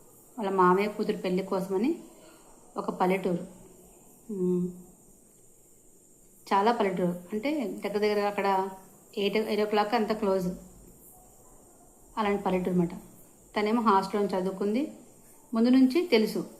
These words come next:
ఏంటి, అమ్మ, అమ్మ వాళ్ళ చుట్టాలు ఉన్నారని తెలుసు.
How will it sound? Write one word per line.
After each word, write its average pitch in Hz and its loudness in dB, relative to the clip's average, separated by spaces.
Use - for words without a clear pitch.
ఏంటి, 226 2
అమ్మ, 190 0
అమ్మ 202 4
వాళ్ళ 208 2
చుట్టాలు 196 -2
ఉన్నారని 202 2
తెలుసు. 208 0